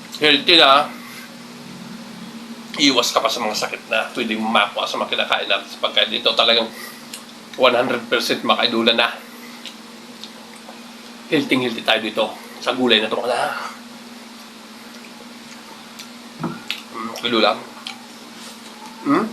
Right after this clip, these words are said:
mm, mm, talong, mm, mm. Ito yung, mga kaidulan, oh. Nilaga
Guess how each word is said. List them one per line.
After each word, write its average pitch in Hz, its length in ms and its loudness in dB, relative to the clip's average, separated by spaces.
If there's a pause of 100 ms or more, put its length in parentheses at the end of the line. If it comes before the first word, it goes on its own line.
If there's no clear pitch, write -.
(320)
mm, 175 180 4 (240)
mm, 302 340 6 (120)
talong, 165 340 6
mm, 156 320 -2 (260)
mm. 214 140 4 (340)
Ito 120 160 4
yung, 135 120 8
mga 135 160 10
kaidulan, 175 240 10
oh. - 40 -6 (840)
Nilaga 196 400 4